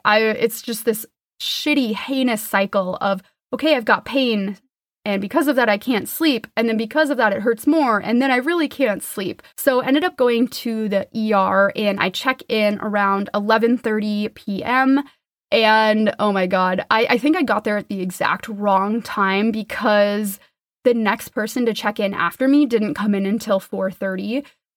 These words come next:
So I actually ended up waiting in the E R. I was in terrible pain. I was sobbing. I was pacing because sitting down actually hurt worse than standing up.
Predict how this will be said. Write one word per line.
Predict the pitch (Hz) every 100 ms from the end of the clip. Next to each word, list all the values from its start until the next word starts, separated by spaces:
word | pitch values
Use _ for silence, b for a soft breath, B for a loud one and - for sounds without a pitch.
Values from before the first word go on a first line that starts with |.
| _
So | - 254 226
I | 226
actually | 240 285 - 349
ended | 220 220
up | 214 220
waiting | 208 208 214 208
in | - 226
the | 233 -
E | 233
R. | 202 190 190 190
I | 214 208
was | 208 196
in | - 214 202 202 202 -
terrible | - - - 214 254 247 220
pain. | 190 196 202 202 202
I | - 190
was | 185
sobbing. | - - - 240 233 240 226 214
I | 202
was | 190 196
pacing | - - 247 - 247 226
because | 214 - 196
sitting | - 220 208 196
down | 180 190 190
actually | 196 - 196
hurt | 196 -
worse | 233 269 -
than | 233
standing | 233 214 196 180 -
up. | 233 233